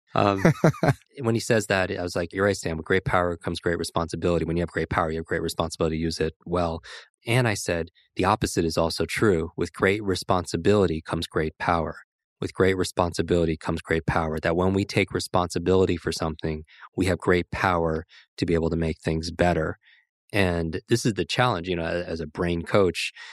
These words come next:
Speaker 1: I challenge people to take more responsibility for the things because that gives you the power to be able to do something about it, as opposed to just be a victim of that, and especially when it comes to your learning.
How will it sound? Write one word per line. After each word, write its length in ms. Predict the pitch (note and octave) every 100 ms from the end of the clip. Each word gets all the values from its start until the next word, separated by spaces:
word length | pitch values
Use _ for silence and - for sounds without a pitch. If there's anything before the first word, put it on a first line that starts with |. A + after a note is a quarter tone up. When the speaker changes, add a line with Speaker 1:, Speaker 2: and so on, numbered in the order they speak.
| -
Speaker 1:
I 120 | - F#2+
challenge 440 | - A#2+ C#3 F#2+
people 300 | - F#2 E2+ D#2+
to 80 |
take 280 | D#2+ - F#2+
more 220 | F2+ F2+
responsibility 880 | E2+ E2+ - E2 E2 F#2 F#2+ F2 D#2+
for 200 | E2 -
the 120 | E2 D#2+
things 340 | - D#2 D#2
because 400 | - - E2+ D#2+
that 200 | F2 F2+
gives 220 | F#2+ E2+
you 80 | E2+
the 80 | D#2+
power 440 | - G2 F#2 D#2+
to 60 | D#2
be 80 | E2+
able 160 | D#2
to 160 | D#2+ D#2 _
do 160 | - F2
something 460 | F2 - D#2+ E2 E2
about 400 | D#2+ E2+ D#2+ D#2+
it, 160 | E2 _ -
as 200 | E2 E2
opposed 440 | E2 - E2 D#2+ -
to 80 | -
just 340 | - D#2 -
be 120 | - E2
a 20 |
victim 560 | F2 E2 - D#2+ E2+ - - -
of 160 | D#2
that, 220 | D#2 D#2 -
and 160 | F#2+
especially 380 | D#2+ - F#2+ -
when 100 | E2
it 60 | E2+
comes 200 | F2 D#2+
to 100 | -
your 120 | D#2+
learning. 360 | D#2 D#2+ D#2